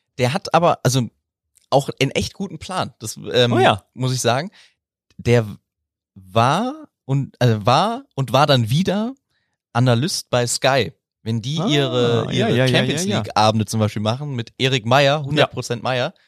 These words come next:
Speaker 1: sitzt er mit Erik Meyer da und sagt ihm, pass auf, wir nehmen die Szene,
Speaker 2: Mhm.
Speaker 1: die analysierst du so. Das
Speaker 2: Mhm.
Speaker 1: denkt sich Erik Meyer, sorry, dass ich das erzählen muss, nicht alles selber aus. Das bekommt er auch hinter den Kulissen gesagt.
Speaker 2: Ja, ja, gut, ja.
Speaker 1: Und ich finde das eigentlich ein ganz,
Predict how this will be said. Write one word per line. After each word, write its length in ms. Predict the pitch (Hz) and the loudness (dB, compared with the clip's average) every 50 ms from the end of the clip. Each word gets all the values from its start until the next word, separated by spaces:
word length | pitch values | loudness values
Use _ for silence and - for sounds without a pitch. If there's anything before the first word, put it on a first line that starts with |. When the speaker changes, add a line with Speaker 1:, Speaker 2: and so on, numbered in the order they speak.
| _ _ _ | _ _ _
Speaker 1:
sitzt 300 | _ 127 147 - - - - | _ -8 -8 -8 -8 -4 2
er 260 | 147 175 202 202 180 | 2 4 4 2 0
mit 240 | 151 156 165 - _ | -2 -4 -4 -4 _
Erik 280 | - 139 151 151 143 - | -4 -4 -4 -4 -6 -2
Meyer 280 | 123 127 160 196 220 202 | 2 2 2 4 2 0
da 360 | 160 165 180 202 208 - - _ _ _ | -2 -2 -2 -2 -4 -6 -12 _ _ _
und 200 | - 147 147 127 | -2 -2 -2 0
sagt 280 | - 131 139 147 - - | 2 2 2 2 0 -4
ihm, 240 | 143 143 143 135 | -2 -2 -2 -4
pass 180 | - - 135 120 | -6 -6 -2 -2
auf, 100 | 117 104 | -2 -2
wir 80 | 117 117 | -2 -4
nehmen 200 | 117 120 120 107 | -4 -4 -4 -4
die 120 | 123 165 | -4 -4
Szene, 440 | - - 165 160 160 160 156 156 143 | -2 0 2 2 2 2 2 2 2
Speaker 2:
Mhm. 120 | 120 110 | 0 -2
Speaker 1:
die 180 | 123 127 139 - | -2 -2 -2 0
analysierst 600 | 120 123 123 120 117 113 107 117 123 123 - - | 2 2 2 2 2 -2 -2 -2 -4 -4 -2 -2
du 60 | 110 | -2
so. 320 | 98 107 123 143 165 165 - _ _ | -2 0 2 2 0 0 -2 _ _
Das 120 | - 110 | -10 -4
Speaker 2:
Mhm. 40 | - | 0
Speaker 1:
denkt 200 | 117 123 127 - | 0 0 0 -2
sich 80 | 113 - | -6 -4
Erik 180 | 110 117 110 - | -4 -4 -2 0
Meyer, 420 | 110 113 117 117 113 110 117 - _ _ _ | 2 4 4 4 2 2 -2 -6 _ _ _
sorry, 300 | _ - - 120 120 123 | _ -2 2 2 4 4
dass 120 | 107 107 104 | 4 2 0
ich 60 | 101 | 0
das 100 | 104 95 | -2 -2
erzählen 300 | 107 - - 127 123 123 | -6 -2 2 2 2 2
muss, 180 | 120 120 113 - | 2 -2 -2 -2
nicht 180 | 127 123 127 - | -4 -2 2 2
alles 180 | 110 110 104 | 2 2 4
selber 240 | 104 127 156 175 165 | 4 4 6 6 6
aus. 240 | - 156 165 180 - | 6 6 4 4 2
Das 140 | - 113 - | -2 -4 -2
bekommt 300 | - 110 - 131 127 127 | -2 0 2 0 2 2
er 120 | 120 - | 2 2
auch 120 | 107 110 117 | 2 2 2
hinter 180 | 131 131 123 | 2 0 0
den 120 | 110 117 107 | 0 -2 -2
Kulissen 400 | - 117 120 123 120 - 107 101 | -2 0 0 0 -2 -4 -6 -6
gesagt. 400 | 107 107 120 120 139 185 214 107 | -4 -2 0 2 2 2 2 2
Speaker 2:
Ja, 180 | 117 120 120 107 | 2 2 2 2
ja, 80 | 117 | 0
gut, 220 | 139 127 - - _ | -2 -2 -4 -6 _
ja. 180 | - 113 - - _ _ _ _ _ | -6 -6 -6 -6 _ _ _ _ _
Speaker 1:
Und 300 | _ 143 143 123 - - _ _ _ _ _ _ _ _ _ _ _ _ _ _ _ _ _ _ 101 - _ _ _ | _ -4 -4 -4 -6 -12 _ _ _ _ _ _ _ _ _ _ _ _ _ _ _ _ _ _ -20 -20 _ _ _
ich 120 | - 127 | -12 -6
finde 200 | - - 226 247 | -2 -2 2 2
das 60 | 185 135 | 2 4
eigentlich 260 | 87 139 175 190 - | 2 2 0 0 -4
ein 80 | 156 | -2
ganz, 240 | 151 156 156 - - | -2 -2 -2 -4 -10